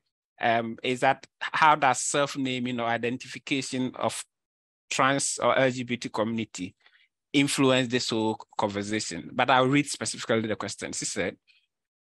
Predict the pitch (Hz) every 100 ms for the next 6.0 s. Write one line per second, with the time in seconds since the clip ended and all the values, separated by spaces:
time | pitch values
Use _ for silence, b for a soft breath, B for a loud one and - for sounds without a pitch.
0 | _ - 151 - 147 - 202 196 175 143
1 | - 160 147 - 135 131 - - - 123
2 | - 135 135 143 127 - - 147 - 143
3 | 120 120 - 135 143 135 117 - 131 -
4 | 139 135 - 117 117 120 107 104 107 117
5 | 117 - 110 - b b b _ 117 113